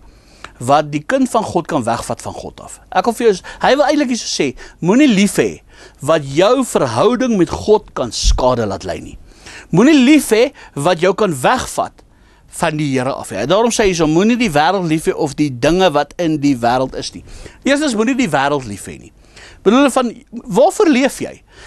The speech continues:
Leef jy vir die hier en nou? Leef jy vir hierdie wêreld? Leef jy om hier iets te bereik? Leef jy om, om, vir, vir wat leef jy? Of leef jy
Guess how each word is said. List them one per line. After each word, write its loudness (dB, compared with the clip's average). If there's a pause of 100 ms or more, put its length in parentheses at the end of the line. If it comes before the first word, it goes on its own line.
(180)
Leef 4
jy 2
vir 2
die 4
hier 2
en 2
nou? 0
Leef 0
jy 2
vir 2
hierdie 2
wêreld? 2
Leef 0
jy 4
om 4
hier 2
iets -4
te 0
bereik? 0
Leef -2
jy 2
om, 2 (480)
om, 2 (360)
vir, 0 (180)
vir 0
wat 0
leef -4
jy? -6
Of -2
leef 0
jy 2